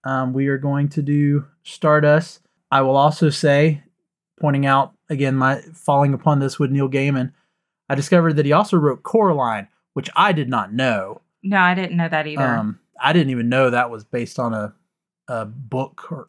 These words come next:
Speaker 1: or
Speaker 2: I did
Speaker 1: graphic
Speaker 2: know it was
Speaker 1: novel.
Speaker 2: based on a book. I just didn't know it was, uh, Neil Gaiman.
Speaker 1: Yeah, and it's apparently in the same style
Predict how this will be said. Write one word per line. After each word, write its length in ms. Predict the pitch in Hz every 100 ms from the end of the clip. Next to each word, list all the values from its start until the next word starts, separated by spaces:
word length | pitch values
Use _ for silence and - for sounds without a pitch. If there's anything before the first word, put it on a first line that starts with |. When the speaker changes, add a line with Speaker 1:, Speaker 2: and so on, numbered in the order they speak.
| _
Speaker 1:
or 400 | 143 123 120 113 107
Speaker 2:
I 40 |
did 120 | 208 269
Speaker 1:
graphic 200 | 262 277
Speaker 2:
know 80 | 254
it 40 |
was 40 | 247
Speaker 1:
novel. 140 | 233
Speaker 2:
based 280 | 202 202 -
on 140 | 185
a 40 | 175
book. 360 | 170 156 151
I 80 | 165
just 260 | 170 175 -
didn't 220 | 160 165
know 220 | 156 151
it 80 | -
was, 240 | 151 143
uh, 260 | 151 127 135 _ _
Neil 320 | 170 175 160
Gaiman. 480 | 156 143 143 123 175 175
Speaker 1:
Yeah, 240 | 120 -
and 140 | 123 143
it's 140 | 170
apparently 440 | 175 190 190 175 175
in 80 |
the 80 | 156
same 300 | 143 151 143
style 640 | - 139 120 120 110 104